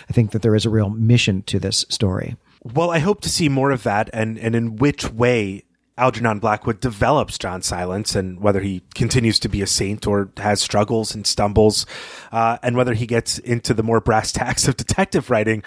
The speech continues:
Speaker 2: or continues along
Speaker 1: <laughs>
Speaker 2: this sort of path of hagiography. I cannot wait to cover more of these stories, but that's gonna do it for this episode.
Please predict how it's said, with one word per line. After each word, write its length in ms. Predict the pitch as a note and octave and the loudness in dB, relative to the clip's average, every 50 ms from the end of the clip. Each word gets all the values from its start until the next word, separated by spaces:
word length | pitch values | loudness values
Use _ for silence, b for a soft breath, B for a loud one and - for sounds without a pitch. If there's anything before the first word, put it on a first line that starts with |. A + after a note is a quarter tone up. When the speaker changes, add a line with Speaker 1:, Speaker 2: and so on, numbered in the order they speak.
| B B B B | B B B B
Speaker 2:
or 60 | C3 | 0
continues 440 | - - C3 A2+ - C#3+ B2+ B2 A2 | 0 0 -2 0 0 -2 -2 0 -2
along 280 | A2+ A2+ A#2 A2 G#2+ G#2 | 0 0 0 0 0 -2
Speaker 1:
<laughs> 20 | |
Speaker 2:
this 120 | G#2+ G#2 - | -4 -4 -2
sort 180 | - A#2+ G#2 | 0 0 0
of 80 | G#2+ - | 0 0
path 240 | - G#2+ G#2 - - | 0 0 0 0 -2
of 80 | G2 F2+ | -6 -6
hagiography. 760 | G#2 G2+ F2+ G2+ F#2+ F#2+ G2+ G2+ G2+ G2 - A#2 G2+ G2+ - B B B B B B - | -8 -8 -6 -6 -4 -2 -2 -2 -4 -4 -6 -6 -6 -6 -8 B B B B B B -4
I 80 | D#3 - | -2 0
cannot 260 | - D#3 C#3+ C3 A#2+ | 0 0 2 2 2
wait 180 | B2 B2 A#2 - | 2 0 0 -2
to 60 | A#2 | -6
cover 280 | - - A#2+ G2+ G2+ G2+ | -2 -2 -2 -2 -2 -2
more 160 | G2 G2 F#2+ | -2 -2 -2
of 100 | F#2 F2+ | -2 -4
these 140 | G2 F#2 - | -6 -8 -6
stories, 420 | - - G2+ F#2 F2+ F2+ F2 - | -2 -2 0 0 0 -2 -6 -4
but 280 | - - G#2 G2+ - B B B B B B B B B B B B - | -2 0 0 0 -2 B B B B B B B B B B B B -6
that's 320 | A#2 D3 D3+ D#3+ - - | 0 2 2 2 0 0
gonna 220 | - D#3 C3+ B2 | 0 0 2 2
do 140 | A2 - G#2 | 4 2 2
it 100 | G#2 - | 2 2
for 120 | - A2+ G2+ | 0 0 2
this 220 | G2 F#2 - - | 2 0 -2 -2
episode. 680 | - G2 - - - - - G2+ F2+ F2 F2+ E2+ - | -6 -4 -4 -2 -2 -2 -2 -2 -2 -2 -2 -4 -6